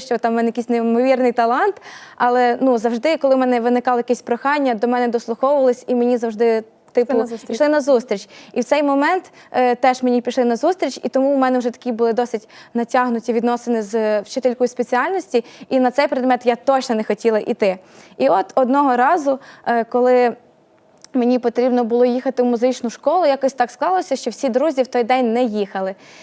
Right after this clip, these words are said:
Speaker 1: Е, і я прийшла додому і кажу батькам, що мені треба їхати, у мене там спеціальність, е, напевно, буде і хор.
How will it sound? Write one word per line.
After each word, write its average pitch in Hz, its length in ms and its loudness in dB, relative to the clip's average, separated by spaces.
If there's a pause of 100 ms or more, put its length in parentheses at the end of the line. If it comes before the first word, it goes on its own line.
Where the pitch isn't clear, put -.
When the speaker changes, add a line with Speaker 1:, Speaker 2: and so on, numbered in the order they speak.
(220)
Speaker 1:
Е, 214 140 0
і 302 340 0
я 262 140 2
прийшла 247 340 -4
додому 269 540 2
і 233 120 0
кажу 233 220 -4
батькам, 247 460 -2
що 240 140 -10
мені 247 220 0
треба 262 260 2
їхати, 214 440 -4
у - 20 -6
мене 214 540 -2
там 202 480 -10
спеціальність, 262 840 -4
е, 220 300 0 (140)
напевно, 233 640 -2
буде 226 400 0
і 208 200 -4
хор. 285 320 -2